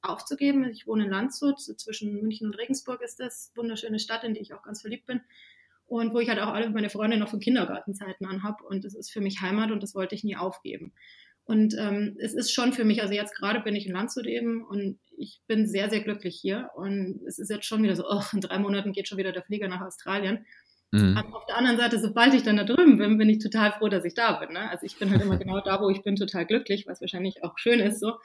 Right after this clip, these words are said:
Speaker 1: Ähm, und hätte ich diesen Zwang nicht, dann glaube ich, würde ich viel zu lange hier sitzen und dann wieder überdrüssig werden und wieder in so eine Spirale reinhüpfen. Deswegen eigentlich ist es ganz gut, dass ich so ein bisschen gezwungen bin, immer wieder
Speaker 2: Ja, sehr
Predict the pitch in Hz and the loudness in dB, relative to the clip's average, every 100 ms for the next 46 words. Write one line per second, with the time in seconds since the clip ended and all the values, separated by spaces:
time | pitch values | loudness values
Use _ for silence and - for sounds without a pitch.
0 | - - - - - 233 233 226 208 254 | -20 -20 -18 -12 -4 0 0 2 2 4
1 | 269 269 240 220 214 - 190 220 240 254 | 4 4 4 4 4 2 0 4 4 2
2 | - - 214 214 196 185 214 214 202 208 | -2 -6 -2 0 0 0 0 -2 -4 -4
3 | 214 - - _ - 233 226 208 196 190 | -4 -8 -18 _ -4 -2 0 0 2 2
4 | 226 220 226 - 214 202 196 196 214 214 | 2 0 -2 -2 0 0 0 0 -2 -2
5 | 208 - 208 196 196 208 196 190 185 175 | -4 -4 -6 -2 -2 0 0 -2 -6 -8
6 | 175 175 - 165 180 202 190 190 202 - | -10 -10 -10 -6 -4 -4 -4 -4 -4 -2
7 | 202 - 202 196 196 - 120 208 202 196 | -4 -2 -4 -4 -4 -8 -8 -4 -4 -4
8 | 196 - 185 196 190 165 - 170 170 - | -8 -10 -6 -6 -8 -10 -8 -10 -10 -12
9 | - - - 170 160 160 170 160 - 165 | -14 -14 -16 -14 -12 -12 -12 -12 -10 -8
10 | 156 - - - - _ 185 170 - 101 | -8 -10 -14 -16 -20 _ -10 -10 -2 0
11 | 101 117 92 90 95 - | 2 2 0 -6 -10 -4